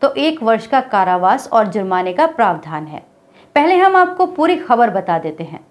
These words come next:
कोटा और धौलपुर के डीएम ने कोविड नाइनटीन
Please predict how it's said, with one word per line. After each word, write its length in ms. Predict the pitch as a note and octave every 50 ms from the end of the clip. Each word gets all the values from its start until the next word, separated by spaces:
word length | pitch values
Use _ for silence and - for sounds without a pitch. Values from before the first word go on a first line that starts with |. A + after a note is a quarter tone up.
| _ _ _ _ _ _ _ _ -
कोटा 340 | D4+ D#4 E4 E4 F#4+ F#4+
और 200 | F#4 D#4+ D#4+ D#4
धौलपुर 460 | G#3 - G3 G#3+ A3+ B3 A#3+ D#4 D#4+ D#4
के 140 | D#4+ D#4 A3+
डीएम 280 | F3 F3+ G#3 A3 A#3
ने 160 | G#3+ G3 G#3+ B3+
कोविड 400 | B3+ - A#3 A3 A3 B3+ D4 B3+
नाइनटीन 500 | C4 B3+ A#3+ A#3 A3+ A#3+ C#4 C#4+ C#4+ D4